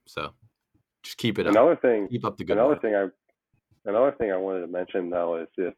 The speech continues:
Speaker 2: you see the potential parlay and you think you got something better, don't, don't hesitate to, you know,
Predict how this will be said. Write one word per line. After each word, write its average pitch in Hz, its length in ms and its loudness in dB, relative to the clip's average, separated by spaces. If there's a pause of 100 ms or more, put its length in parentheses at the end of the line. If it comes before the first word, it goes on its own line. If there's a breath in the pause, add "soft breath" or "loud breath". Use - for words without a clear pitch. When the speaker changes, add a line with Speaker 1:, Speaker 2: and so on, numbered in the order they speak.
(360)
Speaker 2:
you 123 220 2
see 120 120 4
the 143 100 4
potential 135 420 2
parlay 143 600 4
and 90 140 -2
you 101 160 -2 (100)
think 104 260 -2
you 101 100 -2
got 95 280 2
something 101 260 0
better, 104 400 0 (180)
don't, 107 240 2 (720)
don't 117 180 4
hesitate 110 520 2
to, 95 100 0
you 90 80 -2
know, 87 260 -4